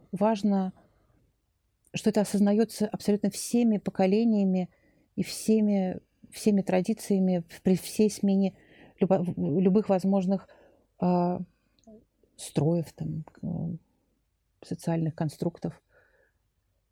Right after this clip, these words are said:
Убийство ребёнка — это табу. Это эксцесс.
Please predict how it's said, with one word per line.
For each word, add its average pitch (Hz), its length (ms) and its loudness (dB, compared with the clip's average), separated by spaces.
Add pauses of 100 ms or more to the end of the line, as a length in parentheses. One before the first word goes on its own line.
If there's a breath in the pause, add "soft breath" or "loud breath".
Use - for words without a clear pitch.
(100)
Убийство 196 360 2
ребёнка — 190 380 0
это 175 100 -6
табу. 175 420 0 (1300)
Это 190 240 2
эксцесс. - 640 -4